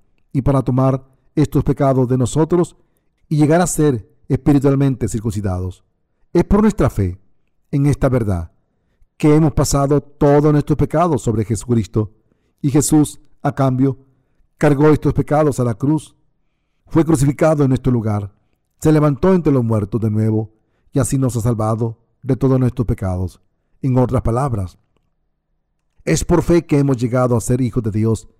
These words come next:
es por fe que estamos sin pecados. Entonces, ¿tenemos más pecados en nuestro corazón? Claro que no.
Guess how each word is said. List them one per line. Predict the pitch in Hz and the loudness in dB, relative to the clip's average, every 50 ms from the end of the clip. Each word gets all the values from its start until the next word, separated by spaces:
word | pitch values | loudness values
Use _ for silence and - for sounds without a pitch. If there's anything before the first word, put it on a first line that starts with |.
| _ _ _ _ _ | _ _ _ _ _
es | - 131 117 | -2 -2 0
por | - - 139 123 | 2 0 -2 0
fe | - 139 135 139 131 - - - _ _ _ _ | 2 2 2 2 2 -2 -10 -20 _ _ _ _
que | - 143 | -6 -6
estamos | 127 - 139 135 131 123 - | 0 0 0 0 0 -2 -2
sin | 139 131 | -2 -2
pecados. | 107 131 117 - 110 107 107 110 113 101 - _ _ _ _ _ _ - | -2 -4 -4 -4 -4 -6 -4 -6 -8 -10 -10 _ _ _ _ _ _ -4
Entonces, | 156 151 - - 226 233 185 - 120 95 - - _ _ _ _ _ _ _ _ _ - | -4 -4 0 0 0 0 0 -2 -4 -6 -6 -8 _ _ _ _ _ _ _ _ _ -2
¿tenemos | 156 165 196 233 247 233 | 0 2 2 2 2 2
más | 233 220 - | 0 0 0
pecados | - 135 - 135 123 120 123 117 - - | -2 -4 -4 -4 -4 -4 -4 -4 -4 -4
en | 117 | -4
nuestro | 113 104 - - | -4 -4 -6 -6
corazón? | - 117 110 101 - 139 190 247 - _ _ _ _ _ _ _ _ _ _ _ _ _ | -4 -4 -4 -2 -4 -4 -4 -6 -8 _ _ _ _ _ _ _ _ _ _ _ _ _
Claro | - 262 262 233 - | -4 -2 -2 -2 0
que | - 123 | -2 -2
no. | 104 95 85 80 _ | -2 -2 -4 -6 _